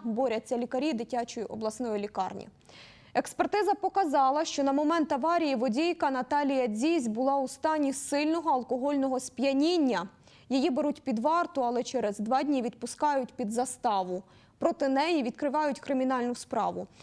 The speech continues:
Перший суд дає їй п'ять років позбавлення волі, але наступний суд вирок скасовує і замість п'яти років жінці присуджують три. Втім, вона досі на свободі.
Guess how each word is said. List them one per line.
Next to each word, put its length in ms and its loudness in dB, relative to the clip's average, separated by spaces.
Перший 320 2
суд 280 -2
дає 280 2
їй 120 2
п'ять 260 -2
років 260 -2
позбавлення 600 0
волі, 320 -2
але 220 0
наступний 720 0
суд 460 -6
вирок 340 0
скасовує 840 0
і 60 0
замість 480 -2
п'яти 360 2
років 580 -2
жінці 340 -2
присуджують 800 -2
три. 260 0
Втім, 200 4
вона 220 2
досі 360 0
на 140 2
свободі. 600 0